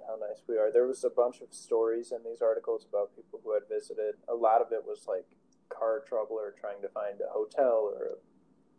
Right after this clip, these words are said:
restaurant, whatever. Um, and, you know, like, five people would stop and help them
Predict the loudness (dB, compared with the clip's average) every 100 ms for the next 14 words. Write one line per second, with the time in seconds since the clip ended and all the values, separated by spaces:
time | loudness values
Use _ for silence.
0 | _ 6 6 6 -10 -10 -8 -2 2 2
1 | 2 -2 -6 _ _ _ _ _ -8 -4
2 | -2 -4 -8 -14 _ _ _ _ -4 -4
3 | -4 -2 0 0 -2 -4 _ _ _ _
4 | _ _ 4 4 2 -4 -16 -10 -8 -8
5 | -8 -10 -10 -10 -12 -14 -14 -16